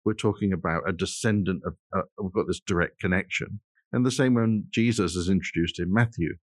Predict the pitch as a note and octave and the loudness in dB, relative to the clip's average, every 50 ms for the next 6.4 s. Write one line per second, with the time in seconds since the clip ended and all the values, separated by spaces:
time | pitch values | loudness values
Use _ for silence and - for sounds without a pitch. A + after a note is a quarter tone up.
0 | _ _ _ - F#2+ F#2+ G2 E2+ F2 G2 F2 - - A2 G2 F#2 G2+ G#2+ - - | _ _ _ -4 -2 -2 -2 0 0 0 0 0 -2 -2 0 0 0 0 0 -4
1 | - - - F#2+ F#2+ G2 - - - - - D2 E2+ - F2+ E2+ E2+ D#2 - F2+ | -6 -4 -2 0 0 0 -2 -4 -6 -6 -6 -6 -4 -2 -2 -2 -2 -2 -2 -2
2 | F2 E2+ E2 E2 D#2+ C#2+ - - - _ _ _ - F2 F2 - - _ - F#2+ | -2 0 0 -2 -2 -4 -4 -8 -12 _ _ _ -2 -2 -2 -4 -6 _ -2 0
3 | F2+ E2 D#2+ D#2+ - - _ _ - G2 G2 E2 G2+ E2+ D#2+ D2+ - - F#2 E2+ | 2 2 2 0 -2 -4 _ _ -2 -2 0 0 0 0 -2 -2 -2 -2 -2 0
4 | F#2 F2+ F2 F2 E2 - _ _ _ - F#2+ G2 E2+ - A#2+ G#2+ G#2 G2 F#2 F2 | 0 0 0 0 -2 -4 _ _ _ -4 -4 -4 0 0 2 2 2 0 0 -2
5 | G2 F#2 F2 - G#2 G#2+ G#2 - - F#2 - - F2 D#2+ D#2+ - A2 G2 F#2+ F#2 | -2 -2 -2 0 2 2 2 2 -2 -4 -4 -4 -4 -2 0 0 0 2 2 0
6 | E2+ E2+ E2 D#2 D#2+ D#2+ - | -2 -2 -4 -4 -4 -4 -6